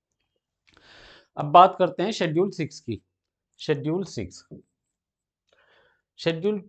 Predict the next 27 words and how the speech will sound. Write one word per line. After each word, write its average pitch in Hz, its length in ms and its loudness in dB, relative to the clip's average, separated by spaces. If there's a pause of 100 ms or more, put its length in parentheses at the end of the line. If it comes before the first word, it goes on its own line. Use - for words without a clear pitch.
(120)
सिक्स 170 280 -8
में 185 160 -4
क्या 127 140 -4
है, 110 140 -10 (300)
जो 170 120 0
ट्राइबल 180 580 4
एरियाज 156 480 0
हैं, 156 220 -10 (640)
ट्राइबल 143 360 -2
एरियाज 143 520 -2 (500)
in 139 160 -6
the 151 120 -2
state 151 400 -4
of 185 220 -4 (280)
असम, 156 440 -4 (260)
मेघालय, 120 680 -6 (200)
त्रिपुरा 135 360 -6 (260)
और 147 100 -2
मिजोरम। 92 480 -6 (500)
तो 190 60 0 (180)
आर्टिकल 175 520 2
टू 175 380 -6
फ़ोर्टी 135 480 -8
फ़ोर 143 440 -10 (1200)
टू 135 600 -12
और 143 260 -10
आर्टिकल 151 480 -4